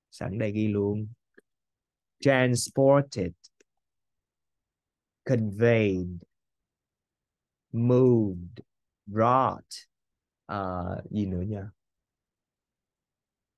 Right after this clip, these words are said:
Chuyển đến, chuyển tới, moved, taken. Thậm chí đôi khi có thể là put. Đó, chứ không dùng chữ relocated.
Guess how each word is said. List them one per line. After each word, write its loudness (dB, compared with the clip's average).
Chuyển 0
đến, 0
chuyển -4
tới, -4
moved, -2
taken. -2
Thậm 0
chí 4
đôi 2
khi 2
có 0
thể 0
là 0
put. 0
Đó, -14
chứ 0
không -2
dùng -2
chữ -4
relocated. -4